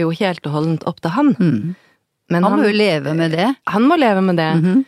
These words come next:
Speaker 1: Men han lever jo et hemmelig liv. Sant? Han, han passer helt sikkert nøye på at konen ikke får vite om hans parallelle tilværelse, og hva gjør det med han?
Speaker 2: Mhm. Så er det jo også sånn at vi ikke,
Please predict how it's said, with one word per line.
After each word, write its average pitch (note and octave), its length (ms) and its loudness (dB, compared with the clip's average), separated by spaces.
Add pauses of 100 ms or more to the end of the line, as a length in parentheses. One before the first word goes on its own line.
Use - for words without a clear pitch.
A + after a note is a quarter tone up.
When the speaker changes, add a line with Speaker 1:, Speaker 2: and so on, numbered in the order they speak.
(300)
Speaker 1:
Men F3 180 0
han G#3+ 300 0 (180)
lever A3+ 640 2
jo C#3+ 80 -2
et - 120 -8
hemmelig G#3+ 520 0
liv. C4 300 -2 (580)
Sant? A#3 280 -4
Han, A3+ 280 0 (180)
han G3 160 -4
passer G#3+ 320 -4
helt A#3 340 -2
sikkert D#3+ 300 -2
nøye D3+ 240 0
på - 140 -4 (140)
at - 160 -6
konen F3 420 0
ikke D#3+ 220 -4
får D#3+ 160 -4
vite E3 320 -2
om E3 100 -2
hans C3+ 300 -6
parallelle D3+ 640 -2
tilværelse, D#3+ 840 -4 (100)
og F#3+ 240 0 (800)
hva G3 360 -2
gjør G3 640 -2
det G#3+ 160 -4
med G3+ 140 -6
han? C#4 240 -10 (140)
Speaker 2:
Mhm. F3+ 540 0 (1600)
Så A#3+ 140 0
er G#3 80 2
det A3+ 60 4
jo - 20 4
også G#3 160 -2
sånn G3+ 160 0
at F3+ 160 -2
vi G#3+ 320 0
ikke, G#3 880 -2